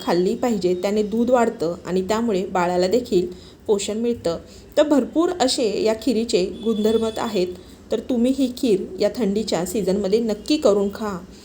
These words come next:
अळीवामध्ये भरपूर प्रमाणात, अ, लोह असते, त्यामुळे जर कोणाला ॲनिमियाचा त्रास असेल, तक्रार असेल, तर ती देखील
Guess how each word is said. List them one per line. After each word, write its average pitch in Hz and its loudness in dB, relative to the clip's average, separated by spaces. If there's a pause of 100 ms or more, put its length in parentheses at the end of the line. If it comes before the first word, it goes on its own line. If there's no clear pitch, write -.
(540)
अळीवामध्ये 311 6
भरपूर 254 0
प्रमाणात, 220 0 (400)
अ, 202 2
लोह 214 6
असते, 185 -2
त्यामुळे 208 0
जर 220 2
कोणाला 220 0 (100)
ॲनिमियाचा 240 0
त्रास 180 -2
असेल, 185 -2
तक्रार 214 -2
असेल, 180 -2 (460)
तर 233 2
ती 240 -4
देखील 247 0